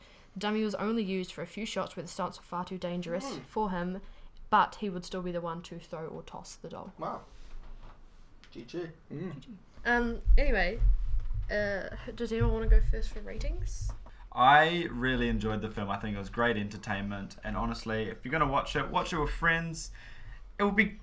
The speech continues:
Speaker 4: fine watching it by yourself, but you definitely get a good chuckle and you can laugh with people when you watch it with others.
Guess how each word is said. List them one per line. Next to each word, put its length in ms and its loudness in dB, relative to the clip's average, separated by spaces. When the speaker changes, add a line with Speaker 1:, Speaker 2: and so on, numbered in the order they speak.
Speaker 4:
fine 280 8
watching 200 2
it 80 0
by 120 8
yourself, 380 6
but 260 2
you 120 -2
definitely 300 2
get 140 0
a 40 0
good 160 -2
chuckle 440 2
and 140 2
you 80 -4
can 340 -2
laugh 320 6
with 200 -10
people 480 -2
when 140 -4
you 80 0
watch 200 -2
it 40 -8
with 160 -10
others. 420 -8